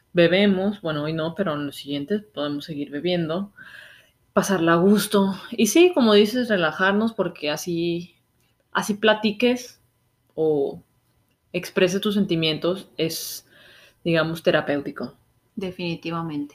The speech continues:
Speaker 1: Si ustedes no quieren hablarlo, amigos, les recomiendo que se compren un diario y escriban sus sentimientos y de verdad se van a sentir mejor. Así sean buenos o malos, ustedes escriban todo.
Speaker 2: Sí, sáquenlo, sáquenlo de su,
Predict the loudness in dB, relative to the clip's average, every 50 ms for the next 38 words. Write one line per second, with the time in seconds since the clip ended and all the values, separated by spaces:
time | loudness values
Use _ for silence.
0 | _ -12 -12 -8 -2 2 2 4 4 2 2 2 2 2 4 4 4 4 4 4
1 | 4 4 4 4 2 2 2 4 2 2 2 2 4 4 4 2 2 0 -4 -4
2 | -4 -4 -4 -4 -4 -6 -6 -6 -8 -8 -6 -6 -6 -4 -4 -4 -4 -4 -4 -4
3 | -2 0 2 2 2 2 0 0 -2 -2 -4 -6 -4 -2 0 0 0 0 -2 -4
4 | -6 -6 -6 -8 -8 -8 -6 -6 -6 -6 -6 -6 -6 -4 -4 -4 -4 -2 -2 -4
5 | -4 -4 -6 -8 -8 -8 -8 -10 -12 -12 -12 -10 -10 -10 -10 -12 -14 -20 -20 -20
6 | _ _ _ _ _ _ _ _ _ -4 -4 -4 -2 -2 -2 0 2 2 2 2
7 | 2 0 -2 -2 -2 -4 -4 -8 -12 -10 -2 2 2 2 2 2 -2 -6 -6 -2
8 | 2 2 4 4 4 2 0 0 -2 -4 -4 -8 -16 _ _ _ _ _ _ _
9 | _ _ -14 -10 -10 -10 -8 -8 -8 -8 -8 -8 -8 -8 -10 -12 -14 -12 -12 -10
10 | -8 -6 -4 -2 -2 -2 -2 -2 -6 -8 -8 -8 -8 -8 -8 -10 -12 -14 -16